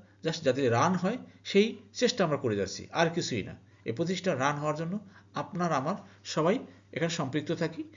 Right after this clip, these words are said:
এবং সবাই এর থেকে আমরা শিক্ষা গ্রহণ করি। এর থেকে আমরা কেউ লাভবান হতে চাই না, কেউ আমরা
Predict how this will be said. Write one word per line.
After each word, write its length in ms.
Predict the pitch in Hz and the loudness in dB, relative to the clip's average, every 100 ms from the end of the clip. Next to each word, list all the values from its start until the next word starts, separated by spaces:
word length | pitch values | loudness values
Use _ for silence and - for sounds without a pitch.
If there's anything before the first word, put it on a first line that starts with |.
| - - | -18 -4
এবং 120 | 175 | -2
সবাই 300 | 180 156 170 | 4 6 6
এর 120 | 151 | 2
থেকে 180 | - 147 | -2 -4
আমরা 120 | 147 | -2
শিক্ষা 280 | - 190 147 | -2 2 2
গ্রহণ 220 | 113 104 | 2 0
করি। 240 | - - - - - - - | -4 -10 -14 -20 -20 -20 -10
এর 100 | - | -4
থেকে 180 | 120 175 | 2 2
আমরা 200 | 143 123 | 2 0
কেউ 440 | 120 156 175 240 - - - 98 | 0 4 4 4 -2 -16 -12 -4
লাভবান 580 | 98 107 139 196 202 | 0 2 6 6 6
হতে 200 | 165 139 | 4 0
চাই 140 | 117 117 | 0 0
না, 120 | 117 | 0
কেউ 300 | 117 113 113 - - - | 0 -2 -2 -12 -20 -8
আমরা 260 | 110 160 | -4 -4